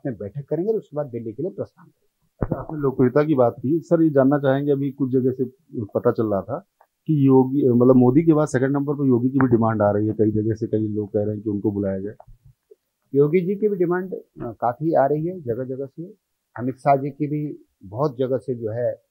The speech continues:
Speaker 1: क्षेत्र से कार्यकर्ताओं ने, प्रत्याशियों ने जो है demand की है। तो मुझे लगता है कि योगी जी के भी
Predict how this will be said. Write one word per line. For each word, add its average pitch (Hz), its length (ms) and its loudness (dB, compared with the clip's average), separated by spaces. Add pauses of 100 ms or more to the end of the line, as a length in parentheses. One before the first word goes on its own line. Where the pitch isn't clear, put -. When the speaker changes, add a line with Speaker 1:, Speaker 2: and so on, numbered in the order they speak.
(240)
Speaker 1:
क्षेत्र 120 300 -10
से 120 160 -6
कार्यकर्ताओं 117 560 -4
ने, 139 120 -4
प्रत्याशियों 131 560 -8
ने 127 140 -8
जो 117 100 -10
है 120 80 -8
demand 110 380 -8
की 151 220 -2
है। 104 180 -8 (540)
तो 165 80 -4
मुझे 196 220 -2
लगता 190 300 2
है 196 60 0
कि 190 240 -2
योगी 143 220 2
जी 165 160 -4
के 175 140 -2
भी 175 320 0